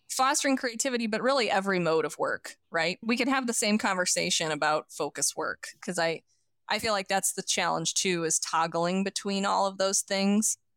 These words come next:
all day. It's hard to solve, but we know the answer. <laughs> Um, to stop having as many meetings where you don't have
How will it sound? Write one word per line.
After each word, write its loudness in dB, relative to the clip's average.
all 2
day. -2
It's 0
hard 0
to -2
solve, 2
but 2
we 2
know 4
the -6
answer. -2
<laughs> -20
Um, 2
to -2
stop 0
having 2
as -2
many 0
meetings 2
where -2
you -2
don't 2
have 2